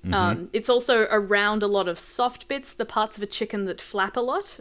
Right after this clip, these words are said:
Speaker 2: that aren't the wings, of course. They can be quite frightening.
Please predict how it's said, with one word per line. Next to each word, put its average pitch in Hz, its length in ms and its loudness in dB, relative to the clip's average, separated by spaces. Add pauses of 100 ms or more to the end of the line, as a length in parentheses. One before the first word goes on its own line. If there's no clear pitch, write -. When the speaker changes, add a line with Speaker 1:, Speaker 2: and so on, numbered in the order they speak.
Speaker 2:
that 233 260 2
aren't 220 240 6
the 214 60 2
wings, 185 260 0
of 175 80 -6
course. 175 240 -2
They 185 160 -2
can 175 220 -2
be 170 100 -6
quite - 320 -6
frightening. 170 480 -4